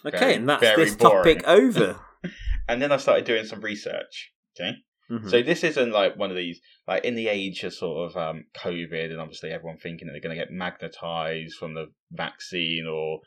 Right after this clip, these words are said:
Speaker 2: Bill Gates is putting chips in us or the government is watching us. Like, number one, that was a conspiracy theory from two thousand seven that the government's listening to our phone conversations.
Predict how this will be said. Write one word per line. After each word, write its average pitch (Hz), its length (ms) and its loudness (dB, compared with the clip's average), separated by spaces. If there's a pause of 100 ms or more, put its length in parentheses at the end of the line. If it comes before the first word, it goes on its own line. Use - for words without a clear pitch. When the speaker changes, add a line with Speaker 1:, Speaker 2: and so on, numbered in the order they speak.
(200)
Speaker 2:
Bill 90 180 -2
Gates - 320 -6
is - 140 -20
putting - 260 -8
chips - 400 -8
in 80 140 -10
us 80 200 -8
or 80 60 -14
the 82 100 -12
government 80 360 -6
is 73 120 -16
watching - 440 -10
us. 78 400 -14 (260)
Like, - 220 -6
number 117 220 -2
one, 80 340 -4 (320)
that 101 180 0
was 87 80 -2
a 95 60 -10
conspiracy 90 500 -4
theory 80 400 -4
from 80 220 -12
two 87 160 -10
thousand 78 320 -8
seven - 480 -8 (280)
that 80 120 -4
the - 80 -8
government's 82 420 -8
listening 78 300 -14
to - 100 -10
our 80 80 -10
phone 90 220 -6
conversations. 73 800 -16